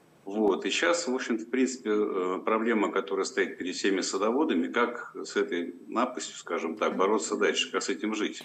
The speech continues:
Дело в том, что структура каждого сельхозхозяйства,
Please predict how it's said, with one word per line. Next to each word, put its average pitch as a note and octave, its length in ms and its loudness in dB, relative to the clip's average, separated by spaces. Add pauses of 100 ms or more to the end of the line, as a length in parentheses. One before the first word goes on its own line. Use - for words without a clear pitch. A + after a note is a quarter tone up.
Дело G2+ 240 2
в G2+ 60 -6
том, C3 180 4
что - 180 -4
структура G#2+ 460 0
каждого G2 400 2
сельхозхозяйства, G#2 1080 -2